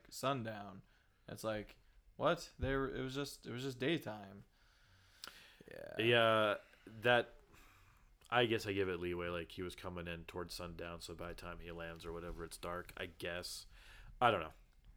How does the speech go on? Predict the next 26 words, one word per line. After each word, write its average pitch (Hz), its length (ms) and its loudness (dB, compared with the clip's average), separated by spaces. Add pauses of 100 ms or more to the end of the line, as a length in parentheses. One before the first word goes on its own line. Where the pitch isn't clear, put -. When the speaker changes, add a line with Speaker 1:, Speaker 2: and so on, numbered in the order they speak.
(400)
Speaker 2:
Y-, 123 240 0
a-, 120 160 0
again, 120 320 4
uh, 104 100 0 (100)
we're, 107 140 2
we're 107 160 2
probably 117 280 4
thinking 95 320 -4
way 95 140 4
too 90 160 -8
much 85 180 -8
about 82 280 -4
it. - 140 -8
Speaker 1:
<laughs> 226 80 -2 (600)
Speaker 2:
Uh, 139 200 10
I 151 120 10
guess 185 280 8
it's 170 100 2
from 147 140 0
a 120 100 8
rewrite 110 340 6
standpoint, 98 440 -2
like 98 120 2
I 92 60 -2
said, 92 320 0
I, 120 200 4